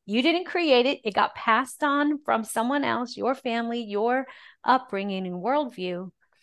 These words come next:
and it can't be destroyed. It has to be received and either taken in and absorbed for your own purposes or pushed out onto someone else.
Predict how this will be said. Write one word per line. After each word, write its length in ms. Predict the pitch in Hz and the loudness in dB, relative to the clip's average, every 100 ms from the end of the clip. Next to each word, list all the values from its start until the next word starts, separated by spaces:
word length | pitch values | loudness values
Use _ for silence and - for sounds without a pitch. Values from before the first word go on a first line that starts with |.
| _ _ - | _ _ -6
and 140 | 247 | -4
it 100 | 233 | -4
can't 400 | - 254 262 277 | -6 -6 -6 -6
be 180 | 285 302 | -6 -6
destroyed. 960 | 226 254 - - - 262 320 - - - _ _ _ _ | -2 -4 -4 -8 -4 0 0 0 -4 -10 _ _ _ _
It 140 | - 226 | -6 -4
has 500 | - 247 269 262 - | 0 2 2 0 -8
to 120 | 269 | -8
be 200 | 220 214 | -6 -6
received 880 | 196 196 - - 214 247 285 294 - _ _ _ - - | -6 -6 -8 -6 -4 -2 -2 -4 -12 _ _ _ -20 -4
and 180 | 220 233 | -4 -2
either 340 | 240 214 196 | -2 0 -2
taken 540 | 190 - 254 254 262 | -2 -2 0 2 0
in 280 | - 214 226 | 0 -2 0
and 120 | 247 | 0
absorbed 540 | 220 185 185 202 226 214 | -2 -4 -6 -2 -4 -4
for 260 | - 190 | -6 -4
your 280 | 190 196 226 | -4 -2 -2
own 140 | 226 226 | -2 -4
purposes 640 | 214 196 233 - 262 - _ _ _ _ - - | -8 -8 -10 -8 -8 -10 _ _ _ _ -16 -4
or 220 | 208 240 | 0 0
pushed 580 | 240 - - 233 - 233 | -2 -2 4 4 2 2
out 200 | 233 240 | 2 2
onto 200 | 240 247 | 0 -2
someone 400 | 247 233 254 226 | -4 -4 -2 -2
else. 460 | 180 208 247 - | -2 -2 -6 -14